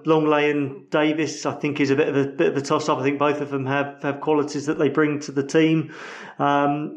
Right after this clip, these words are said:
so, yeah, it was the surprise of, of Romero and Højbjerg being out, really, was the one, and I, th-, I think we were all a little bit concerned about that right-hand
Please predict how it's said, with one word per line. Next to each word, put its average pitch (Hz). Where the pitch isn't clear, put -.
so, 165
yeah, -
it 175
was 151
the 156
surprise 165
of, 156
of 156
Romero 147
and 135
Højbjerg 143
being 127
out, 139
really, 127
was 147
the 135
one, 139
and 131
I, -
th-, 151
I 139
think 143
we 135
were 135
all 135
a -
little 139
bit 151
concerned 135
about 135
that 135
right-hand 131